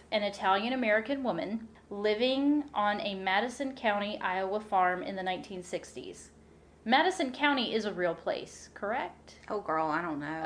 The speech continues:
Speaker 1: Okay, we need to look that up. So, the story starts off with the son of Francesca Johnson reaching out to a writer regarding his mother's story. The writer meets with the grown children, and it starts off with her children finding her journals,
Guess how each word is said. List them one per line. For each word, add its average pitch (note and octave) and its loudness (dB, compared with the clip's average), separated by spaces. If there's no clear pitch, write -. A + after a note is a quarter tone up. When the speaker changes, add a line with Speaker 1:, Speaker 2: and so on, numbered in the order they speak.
Speaker 1:
Okay, F#3 2
we A#3 -2
need C#4 4
to F#3 -4
look F3 -8
that - -2
up. - -4
So, C4+ 6
the C#4+ 4
story F4 4
starts F4+ 4
off F#3+ 6
with G#3+ 0
the G#3 0
son A#3+ 2
of G3+ 4
Francesca A3+ 0
Johnson F3+ -2
reaching A#3 -2
out A3+ 2
to A#3+ -2
a A#3+ 0
writer F#3 0
regarding F3+ 0
his F3+ -6
mother's E3 -6
story. E3 -6
The G#3+ 0
writer A3 6
meets A3+ -4
with B3 -4
the A3+ -4
grown A3+ 4
children, A3+ 0
and G#3+ -2
it - -8
starts G3+ -2
off F3+ 2
with F#3+ -2
her F#3+ -4
children F3+ -4
finding E3+ -4
her D#3+ -10
journals, F3+ 0